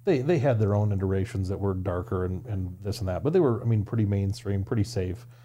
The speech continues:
Spawn was one where you're like, okay, this, he's dealing with hell, and he's dealing, I mean, like, he's dealing with darker elements.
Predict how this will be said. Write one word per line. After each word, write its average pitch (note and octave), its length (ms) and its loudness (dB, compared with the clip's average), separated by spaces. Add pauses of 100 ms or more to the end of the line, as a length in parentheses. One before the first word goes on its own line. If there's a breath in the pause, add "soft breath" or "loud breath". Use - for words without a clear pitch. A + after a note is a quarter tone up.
(180 soft breath)
Spawn C3+ 720 0
was G#2 180 2
one G2 340 0
where F#2 120 0
you're F#2 120 0
like, E2+ 180 -4 (120)
okay, F#2+ 140 -4
this, G#2 400 -2 (640 loud breath)
he's C#3 240 2
dealing A2 300 4
with E2 220 -10 (520)
hell, F#2+ 520 -2
and G2+ 100 0
he's F#2+ 120 2
dealing, G#2 260 4
I F#2 40 -2
mean, G2+ 140 2
like, F#2+ 140 0
he's C#3 140 0
dealing A2 280 2
with F2+ 240 -6
darker F#2+ 400 0
elements. F2 560 -6